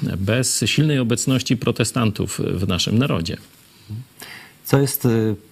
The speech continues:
Speaker 2: powodem tego, y, tego programu, a mianowicie bardzo ciekawe wyniki wyborcze w dwóch sąsiadujących gminach,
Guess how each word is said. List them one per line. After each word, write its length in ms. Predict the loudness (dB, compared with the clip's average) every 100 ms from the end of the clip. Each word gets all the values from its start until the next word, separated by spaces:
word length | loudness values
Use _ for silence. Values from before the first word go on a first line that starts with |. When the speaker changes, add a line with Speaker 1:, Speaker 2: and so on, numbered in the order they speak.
| -6
Speaker 2:
powodem 480 | 2 4 4 2 0
tego, 480 | -2 -2 -2 -2 -4 -4 -4 -2 -2 -4
y, 40 |
tego 220 | 0 0
programu, 560 | 2 2 2 2 2 2
a 40 |
mianowicie 480 | 2 2 0 0 0
bardzo 380 | 2 2 2 -2
ciekawe 460 | -2 -4 -2 -2 -2
wyniki 520 | 0 -2 -2 -6 -6 -4
wyborcze 500 | -2 0 -2 -2 -4
w 100 | -2
dwóch 300 | 4 4 4
sąsiadujących 800 | -6 -4 -2 0 -2 -2 -6 -2
gminach, 500 | 0 0 0 -4